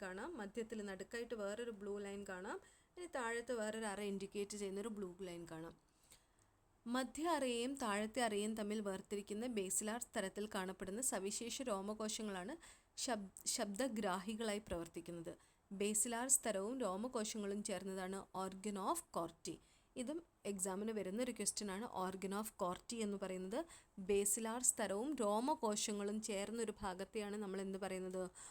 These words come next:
organ of Corti എന്ന് പറയുന്നത്. അപ്പം മധ്യ അറയും താഴത്തെ അറയും തമ്മിൽ വേർതിരിക്കുന്ന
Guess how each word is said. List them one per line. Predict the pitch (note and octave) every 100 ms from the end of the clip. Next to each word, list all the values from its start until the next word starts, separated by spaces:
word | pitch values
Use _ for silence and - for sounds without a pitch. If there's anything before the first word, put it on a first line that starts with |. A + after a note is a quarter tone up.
| - - G#3
organ | A3 G#3 A#3 A3 A3
of | D#4+ -
Corti | G#3 F#3 - - G3
എന്ന് | F3+ F3+
പറയുന്നത്. | E3 E3 - - - - - -
അപ്പം | D4+ C#4
മധ്യ | G#3 G#3 - D4+
അറയും | D4+ C4+ C4 C#4
താഴത്തെ | C4 G3+ G3+ G#3+ C4
അറയും | A#3+ A3 A#3
തമ്മിൽ | A3 A#3
വേർതിരിക്കുന്ന | G#3 G3 - G3+ G#3 G#3+